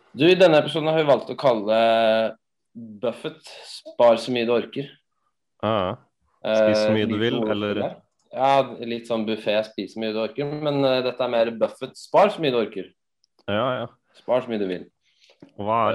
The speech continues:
Speaker 1: Ja.
Speaker 2: hensikten vår med å, å gå inn på dette? Hva er det?
Speaker 1: Så undertitlen vår i dag er jo egentlig Ung, middel, eldre. Hvilke aksjer passer hvem, og til hvilken tid?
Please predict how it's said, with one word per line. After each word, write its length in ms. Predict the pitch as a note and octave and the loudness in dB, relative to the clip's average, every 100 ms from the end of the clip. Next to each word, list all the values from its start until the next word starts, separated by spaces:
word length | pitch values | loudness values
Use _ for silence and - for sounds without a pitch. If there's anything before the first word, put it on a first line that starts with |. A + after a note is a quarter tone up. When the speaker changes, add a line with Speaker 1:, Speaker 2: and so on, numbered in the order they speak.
| G2 | 0
Speaker 1:
Ja. 0 | |
Speaker 2:
hensikten 460 | A2 G#2 F2 - F2+ | 0 -2 -6 -8 -6
vår 160 | F2+ F#2 | -4 -2
med 420 | G2 G2+ G2+ F#2+ _ _ _ _ _ _ - - | 0 0 -2 -4 _ _ _ _ _ _ -20 -6
å, 100 | B2 G2+ G2 G2 F#2+ F#2+ F#2+ F#2+ A#2+ - | -2 0 0 0 -2 -2 -2 -4 -8 -8
å 120 | A2+ | 0
gå 120 | G#2+ | 2
inn 80 | F2+ | 2
på 80 | G2+ | 0
dette? 240 | G2 B2 - _ - | -2 -4 -6 _ -6
Hva 180 | F#2+ F#2+ F2+ | -2 0 0
er 40 | F2 | -2
det? 420 | F2 F2+ F2+ F2+ _ _ | -2 -4 -6 -10 _ _
Speaker 1:
Så 160 | - C3 B2 A#2+ A2+ - _ _ | -2 -2 -2 -8 -14 -16 _ _
undertitlen 720 | E3+ C#3+ B2 A2+ B2 - B2 | 2 6 6 4 0 -2 2
vår 180 | C3+ D3 | 4 6
i 60 | D3 | 6
dag 180 | D3+ C#3 | 6 6
er 200 | A2+ B2+ | 6 4
jo 60 | |
egentlig 380 | B2 A2+ B2+ C3 | 2 -2 -6 -4
Ung, 280 | C#3 D3 F3 F3+ | -2 -2 -2 -2
middel, 540 | D#3 C3+ B2+ E3+ F#3 - _ - | -4 -4 -6 -8 -8 -14 _ -4
eldre. 600 | B2 A#2 C#3 G3 A3+ - _ | -2 -2 2 0 0 -10 _
Hvilke 380 | C#3 C#3 C#3 C#3+ | -4 -4 0 0
aksjer 360 | C#3 - C#3 C#3 | -2 -6 -4 0
passer 260 | C#3 - C3 | -2 0 0
hvem, 260 | D3+ G#3 G3 | 0 -2 -8
og 120 | C3+ | -6
til 80 | C#3+ | -4
hvilken 480 | A#2+ - B2 - A2+ | -4 -8 -18 -16 -14
tid? 260 | G2+ G#2 | -12 -12